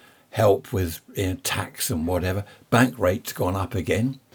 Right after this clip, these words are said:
Another three quarter percent, was it? I forget what it is now. So those with mortgages will have to pay more, and those with savings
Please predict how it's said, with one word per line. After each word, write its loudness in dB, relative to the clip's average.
Another 0
three -2
quarter -2
percent, -2
was -4
it? -4
I -6
forget -2
what -2
it -4
is 0
now. -4
So 2
those 0
with -4
mortgages 2
will 2
have 0
to -6
pay 0
more, -2
and -2
those 2
with -4
savings 2